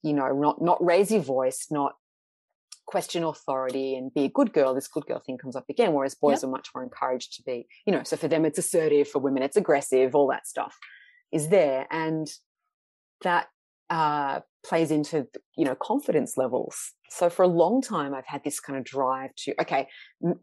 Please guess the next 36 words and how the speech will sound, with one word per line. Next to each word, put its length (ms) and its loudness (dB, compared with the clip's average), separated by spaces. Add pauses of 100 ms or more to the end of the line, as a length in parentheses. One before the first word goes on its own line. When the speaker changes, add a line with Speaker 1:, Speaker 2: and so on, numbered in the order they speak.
(140)
Speaker 1:
men 220 4
and 120 4
patriarchy 760 0
are 60 2
not 200 2
gonna 160 2
help 300 0
us. 200 -2
They're 120 2
not 100 0
gonna 160 2
fix 260 -2
the 60 -12
situation 560 -4
for 160 -2
us. 140 -4
Wouldn't 140 6
it 60 0
be 60 4
lovely 320 4
if 120 -4
they 120 2
did? 220 2
But 120 -2
they're 140 0
probably 300 4
not 160 2
gonna 180 -4
do 160 -2
that. 240 0
They're 80 4
not 180 2
really 220 0
invested 440 -8
in 100 -6
that. 180 -4